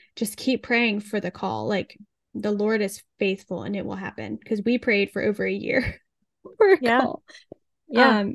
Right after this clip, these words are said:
Speaker 1: and we're in some pretty dark,
Speaker 2: <clears throat>
Speaker 1: dark seasons in our marriage and our, in our life. And so, yeah, that's my two cents about that. <laughs>
Speaker 2: Yeah. Well, um,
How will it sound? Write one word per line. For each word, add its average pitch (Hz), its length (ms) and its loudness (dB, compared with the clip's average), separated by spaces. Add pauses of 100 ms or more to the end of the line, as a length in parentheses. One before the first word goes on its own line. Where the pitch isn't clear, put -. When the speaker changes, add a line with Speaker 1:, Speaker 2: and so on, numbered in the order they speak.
(120)
Speaker 1:
and 226 160 4
we're 226 140 6
in 254 140 6
some 294 200 4
pretty 285 260 4
dark, 240 520 2
Speaker 2:
<clears throat> 254 120 -6
Speaker 1:
dark 262 260 6
seasons 233 680 2
in 202 120 -2
our 196 120 -4
marriage 226 480 -4
and 202 140 -4
our, 190 380 -6 (140)
in 214 120 -6
our 196 160 -4
life. 208 380 0
And 196 300 -6 (1200)
so, - 280 -6 (260)
yeah, - 180 -6 (100)
that's 208 200 -6
my 214 340 0 (100)
two 208 160 -4
cents 196 300 -6
about - 240 -12
that. - 280 -4
<laughs> - 40 -14 (480)
Speaker 2:
Yeah. 254 340 4 (420)
Well, 240 420 8
um, 214 580 0